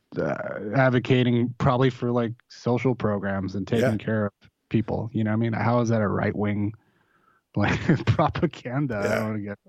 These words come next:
Speaker 2: Well, well, I think it's pretty clear that one of the messages in the movie is that there isn't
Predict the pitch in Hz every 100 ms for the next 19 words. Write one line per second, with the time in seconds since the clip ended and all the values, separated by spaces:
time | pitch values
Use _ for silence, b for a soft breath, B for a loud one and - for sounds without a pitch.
0 | _ 127 123 120 120 151 117 110 - 123
1 | 101 - 120 127 107 85 87 95 82 82
2 | 87 - 76 92 78 78 78 76 80 98
3 | 80 60 53 - 69 - 76 73 - 95
4 | 92 90